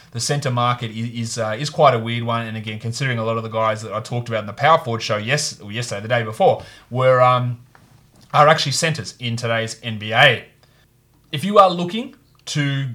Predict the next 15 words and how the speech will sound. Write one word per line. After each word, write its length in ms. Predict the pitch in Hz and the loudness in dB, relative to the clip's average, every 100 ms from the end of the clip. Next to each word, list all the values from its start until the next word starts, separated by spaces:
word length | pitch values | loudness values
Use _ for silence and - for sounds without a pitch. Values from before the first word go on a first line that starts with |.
| - | -4
get 260 | 147 147 117 | -2 -2 -6
your 640 | 131 143 139 139 139 139 | -4 -2 0 0 -2 -4
center 420 | - - 143 143 127 | -6 -2 -2 -2 -2
product 360 | - 143 139 | 2 4 2
for 100 | - | -2
your 100 | 135 | -6
car, 260 | 123 151 175 | 4 6 6
horrible 420 | 175 170 139 120 | 4 2 2 0
segue, 540 | 113 180 175 123 175 - | -2 -2 0 0 0 0
but 300 | - 127 - _ _ _ _ | 4 4 4 _ _ _ _
great 300 | - 123 131 | -4 -2 -2
product, 400 | - 135 110 - _ | 0 0 0 -4 _
rock 340 | 120 151 151 - | 2 2 2 -2
auto 400 | 147 143 143 143 | 4 6 4 2
dot 440 | 110 139 139 - | 0 2 2 -4